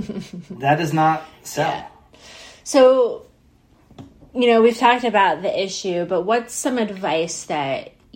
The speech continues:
Speaker 2: you can give someone who is looking to buy a tiny home now and are not waiting for <laughs> all the, you know,
Speaker 1: Yeah.
Speaker 2: like, they're wanting to buy something now?
Speaker 1: Absolutely.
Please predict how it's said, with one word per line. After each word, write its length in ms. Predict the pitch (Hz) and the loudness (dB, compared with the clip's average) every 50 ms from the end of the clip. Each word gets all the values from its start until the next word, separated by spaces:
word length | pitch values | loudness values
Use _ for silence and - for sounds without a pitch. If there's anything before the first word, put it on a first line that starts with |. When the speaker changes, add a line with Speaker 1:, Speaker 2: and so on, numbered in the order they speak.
| - | -20
Speaker 2:
you 540 | - - 165 165 170 165 165 165 160 156 147 147 | -20 -16 -14 -10 -8 -8 -8 -6 -8 -8 -10 -12
can 180 | - 180 175 | -12 -12 -10
give 180 | 170 170 160 160 | -8 -8 -10 -10
someone 280 | - 175 170 165 165 175 | -10 -12 -12 -10 -10 -10
who 280 | 175 208 226 226 226 | -6 -4 -2 -2 0
is 380 | - 247 247 240 240 233 - - | 2 2 2 2 0 -2 -6 -8
looking 440 | 214 208 208 - 208 196 202 202 196 - - - - - | -10 -10 -8 -10 -10 -10 -10 -10 -12 -14 -20 -20 -20 -12
to 120 | - - 208 | -8 -8 -6
buy 260 | 185 185 175 175 170 | -4 -4 -4 -2 -4
a 120 | 175 196 | -4 -6
tiny 300 | 190 - 175 175 185 185 | -8 -10 -12 -10 -10 -10
home 500 | 185 180 175 170 160 165 165 160 156 - _ | -8 -8 -10 -10 -10 -10 -12 -14 -16 -18 _
now 680 | - 185 180 160 147 147 - 151 175 196 208 208 202 - | -14 -12 -10 -8 -8 -10 -8 -8 -8 -8 -8 -10 -10 -12
and 200 | - 180 180 175 | -12 -10 -10 -8
are 120 | 175 175 | -8 -8
not 280 | 180 185 175 175 - - | -8 -6 -6 -6 -8 -8
waiting 380 | 165 175 165 165 165 165 170 170 | -8 -8 -8 -8 -8 -10 -12 -12
for 240 | - 190 185 180 | -10 -6 -2 0
<laughs> 400 | - 165 - 185 190 - 214 220 | 0 0 0 -4 -10 -10 -4 0
all 220 | - 269 - 320 311 | 2 4 4 4 4
the, 240 | 254 294 226 220 - - - | 2 2 0 0 -4 -10 -12
you 200 | 190 208 226 226 | -8 -4 -4 -2
know, 280 | 196 175 180 185 190 190 | -2 -2 -2 -4 -4 -4
Speaker 1:
Yeah. 80 | 185 196 | -4 -4
Speaker 2:
like, 220 | 202 202 208 196 | -2 -2 -2 -2
they're 160 | 208 202 202 | -2 -4 -2
wanting 220 | 214 240 247 240 226 | -2 -2 -2 -2 -2
to 60 | 220 | -2
buy 140 | 214 202 214 | -2 -2 -2
something 380 | - 190 180 180 180 165 151 | -4 -6 -8 -8 -8 -8 -8
now? 320 | 143 135 104 127 156 160 - - - - - - - - _ _ - | -8 -8 -8 -10 -10 -12 -16 -20 -20 -20 -20 -20 -20 -20 _ _ -12
Speaker 1:
Absolutely. 600 | 139 - - - - - 98 98 - - - | -12 -12 -10 -12 -14 -14 -14 -16 -16 -16 -18